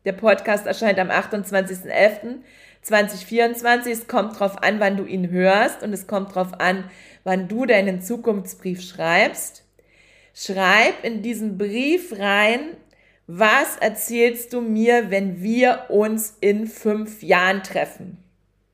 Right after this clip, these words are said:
Und schreib das Ganze so, dass es schon Realität ist. Das heißt, du versetzt dich da rein, du kreierst jetzt deine Wünsche und Träume.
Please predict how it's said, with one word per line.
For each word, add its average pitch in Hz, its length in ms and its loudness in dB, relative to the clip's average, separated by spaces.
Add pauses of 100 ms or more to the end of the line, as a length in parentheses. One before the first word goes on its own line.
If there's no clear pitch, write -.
(440)
Und 240 260 2
schreib 202 440 2
das 247 260 -6
Ganze 254 480 0
so, 240 920 6 (680)
dass 262 320 2
es - 220 -10
schon 240 200 -6
Realität 233 960 0
ist. 156 340 -6
Das 185 200 -6
heißt, 202 460 2
du 240 60 -12
versetzt 208 960 -2
dich 302 280 -10
da 202 320 4
rein, 196 500 -2 (360)
du 240 140 -6
kreierst 254 640 -2
jetzt 269 300 -2
deine 226 320 2
Wünsche 240 260 -4
und 233 180 -8
Träume. 190 720 -2